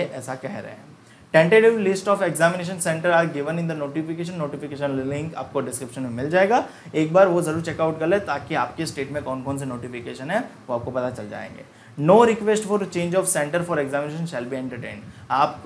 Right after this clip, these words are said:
अ, एक बार मतलब, अ, आपको जो center allocate किया जाए examination का वो आप, अ, change नहीं करवा सकते, ऐसा बोल दिया गया है।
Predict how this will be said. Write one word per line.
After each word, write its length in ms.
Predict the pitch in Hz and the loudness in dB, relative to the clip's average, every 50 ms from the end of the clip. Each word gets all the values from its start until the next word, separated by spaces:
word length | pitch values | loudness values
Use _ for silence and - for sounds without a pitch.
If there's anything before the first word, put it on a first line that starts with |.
| 151 | 0
अ, 60 | 160 | 2
एक 280 | 160 151 151 151 143 147 | 2 2 2 -2 0 4
बार 160 | 156 160 160 | 6 6 6
मतलब, 340 | 156 151 147 156 160 160 156 | 6 2 0 2 0 0 2
अ, 80 | 143 143 143 139 135 135 135 135 - 131 | 2 2 4 4 6 6 6 4 4 2
आपको 220 | 135 135 - 160 | 0 0 2 2
जो 100 | 151 156 | 2 2
center 360 | 143 147 135 135 139 151 147 - | 2 0 0 0 2 0 0 0
allocate 400 | 139 135 139 139 135 151 147 147 | 0 -2 -2 -2 -2 -4 -6 -4
किया 160 | - 147 151 156 | -2 0 0 2
जाए 240 | 165 175 175 160 | 4 4 4 2
examination 540 | 147 131 135 139 139 143 147 139 160 170 175 | 2 0 0 0 0 -2 -4 -4 -6 -4 0
का 240 | 170 151 127 - - - - - 127 | 2 2 2 2 -2 -12 -14 -6 2
वो 100 | 135 143 | 4 6
आप, 240 | 143 156 156 - - | 6 6 4 2 -2
अ, 340 | 147 143 143 139 143 135 139 | -4 -2 -2 0 -2 -2 -4
change 220 | - 139 139 135 | -4 -6 -4 -4
नहीं 320 | 127 117 113 113 131 131 131 | -6 -8 -8 -6 -6 -6 -4
करवा 280 | 143 135 135 135 139 | -2 0 2 2 2
सकते, 240 | 135 139 143 - 175 | 2 0 -4 -4 -4
ऐसा 240 | 156 139 127 131 123 | -2 -2 -2 -4 -6
बोल 240 | 110 113 117 113 107 | -8 -8 -8 -10 -10
दिया 240 | 110 110 110 107 113 | -10 -12 -12 -12 -12
गया 160 | 110 110 110 | -12 -12 -12
है। 160 | 113 117 107 | -14 -14 -14